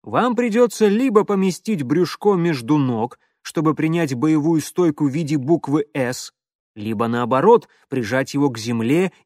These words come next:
и задрать голову, чтобы сразиться с мухой, которая хочет добраться своим яйцекладом до брюшка. Наконец, если видите, что противник одерживает верх, не стесняйтесь свернуться калачиком.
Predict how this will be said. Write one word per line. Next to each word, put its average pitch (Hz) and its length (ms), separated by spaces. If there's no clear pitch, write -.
и 175 100
задрать 139 500
голову, 147 560
чтобы 143 320
сразиться 143 680
с - 160
мухой, 165 540
которая 143 360
хочет 143 380
добраться 143 560
своим 139 460
яйцекладом 139 960
до 135 100
брюшка. 123 600
Наконец, 117 640
если 120 400
видите, 139 400
что 131 200
противник 139 560
одерживает 123 600
верх, 156 360
не 139 180
стесняйтесь 147 1080
свернуться 127 920
калачиком. 113 920